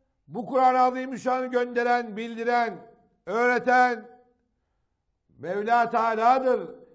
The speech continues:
Peygamberimiz vasıtasıyla. Peygamberimize çünkü Mevlamız öğretti. Lazım olan bu Kur'an-ı Azimüşşan hükümlerini, lazım olan şu güzellikleri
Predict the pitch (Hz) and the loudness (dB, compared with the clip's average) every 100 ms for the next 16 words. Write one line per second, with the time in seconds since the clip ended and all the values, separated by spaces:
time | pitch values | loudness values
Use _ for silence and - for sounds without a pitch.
0 | _ _ 165 196 214 214 208 202 180 185 | _ _ -4 -2 -2 -2 -2 -4 -4 0
1 | 180 175 131 160 131 135 110 85 - _ | 0 -2 -8 -14 -12 -14 -14 -18 -20 _
2 | _ _ _ _ _ 139 196 220 240 240 | _ _ _ _ _ -6 -4 0 0 0
3 | 247 247 254 214 254 247 226 226 220 214 | -4 -4 -6 -8 -10 -6 -6 -4 -4 -4
4 | 269 269 269 233 196 - 165 120 - _ | -4 0 0 -2 -4 -10 -14 -14 -20 _
5 | _ _ _ _ _ _ 123 185 220 233 | _ _ _ _ _ _ -6 0 2 0
6 | - 254 254 254 247 190 240 247 240 240 | -2 -2 -2 -2 -6 -6 -4 -2 -2 -4
7 | 240 240 226 233 240 226 220 233 233 233 | -6 -12 -10 -8 -6 -8 -10 -12 -8 -6
8 | 226 233 240 185 - _ _ _ _ - | -6 -6 -6 -8 -14 _ _ _ _ -8
9 | 156 208 233 208 240 247 247 220 214 208 | 0 2 2 -2 -6 -4 -4 -4 -10 -12
10 | 190 233 233 226 226 220 262 254 190 - | -6 -6 -6 -10 -6 -4 -4 -6 -8 -12